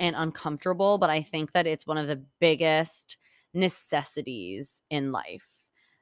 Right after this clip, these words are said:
Um, I think that, and this is kind of, like, leading into the next one, but don't get stuck in the old version of you.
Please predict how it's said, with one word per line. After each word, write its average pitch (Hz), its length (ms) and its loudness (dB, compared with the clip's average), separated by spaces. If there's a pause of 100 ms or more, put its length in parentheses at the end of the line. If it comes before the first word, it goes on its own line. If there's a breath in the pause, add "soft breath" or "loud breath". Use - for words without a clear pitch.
Um, 147 680 2 (2750)
I 170 120 6
think - 520 -2
that, 156 380 4
and 170 100 0
this 156 160 -2
is - 60 -10
kind 165 240 4
of, 151 80 -2
like, 135 400 0
leading 147 460 0
into 135 340 -6
the 131 100 -4
next 131 320 -10
one, 120 380 -6 (440 soft breath)
but 143 440 4 (1700)
don't 180 300 2
get - 160 0
stuck 156 540 4
in 160 140 0
the 151 100 -2 (100)
old 143 520 -2
version 131 680 -4
of 135 200 -4
you. 127 640 -8